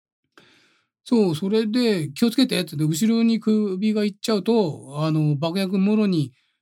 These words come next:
当たっちゃうから。で、「はい」っつってやったんだけど、やっぱ三人とも首が後ろ行ってて、みんな後頭部毛がなくなってたし、あの時。で、あまりにもひどくて、それで「聞いてないよ」が生まれたんだよ、あの時ね。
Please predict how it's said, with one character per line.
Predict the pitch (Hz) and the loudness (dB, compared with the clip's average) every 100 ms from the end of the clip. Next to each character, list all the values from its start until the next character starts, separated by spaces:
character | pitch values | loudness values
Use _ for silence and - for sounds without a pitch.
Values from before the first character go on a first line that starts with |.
| _ _ | _ _
当 | - 175 | -6 -2
た | 190 | 0
っ | |
ち | 185 | 0
ゃ | |
う | 202 | -2
か | 151 | -2
ら。 | 123 147 - _ | -8 -12 -20 _
で、 | - 175 | -6 -4
「は | 214 240 | -2 -2
い」 | |
っ | 220 | -2
つ | - | -8
っ | |
て | - | -6
や | 143 | -6
っ | |
た | 147 | -4
ん | 151 | -2
だ | |
け | |
ど、 | 147 | -2
や | |
っ | 170 | -4
ぱ | 151 | 0
三 | 233 240 | 4 4
人 | 233 | 4
と | 240 | 0
も | 220 | 2
首 | 208 202 | 2 4
が | 175 | 2
後 | 180 214 | 2 2
ろ | 170 | -2
行 | |
っ | - | -2
て | 180 | -2
て、 | 151 139 123 - - - - | 0 0 -4 -14 -20 -8 -2
み | 196 | 0
ん | |
な | 185 | 0
後 | - 202 | -2 0
頭 | 208 | 2
部 | 180 | 0
毛 | 151 | 0
が | 160 | 0
な | 160 156 | 0 2
く | |
な | 147 | 0
っ | |
て | 180 - | -2 -4
た | 156 | -4
し、 | - | -4
あ | 143 | -6
の | 110 | -8
時。 | - - - - - - _ _ _ _ _ _ _ _ - - _ _ _ _ _ _ - | -14 -20 -20 -20 -20 -20 _ _ _ _ _ _ _ _ -20 -20 _ _ _ _ _ _ -8
で、 | 143 | -4
あ | 180 | -2
ま | 220 247 | 0 0
り | 285 | 2
に | 277 247 | 2 2
も | 240 | 2
ひ | 214 | 2
ど | 202 | 0
く | 190 | -2
て、 | 247 262 214 120 120 | 0 0 0 -2 -8
そ | - 165 | -6 -4
れ | 165 | -2
で | 160 160 156 147 | 0 0 0 -2
「聞 | - 165 | -2 0
い | |
て | 156 160 | 0 0
な | 160 | 2
い | 147 | 2
よ」 | 156 | 0
が | 139 | 0
生 | |
ま | 135 147 | 0 2
れ | 147 | 2
た | 151 | 2
ん | 135 | 0
だ | 117 | -4
よ、 | 120 | -10
あ | |
の | 117 | -12
時 | 113 | -8
ね。 | 131 196 214 | 0 0 0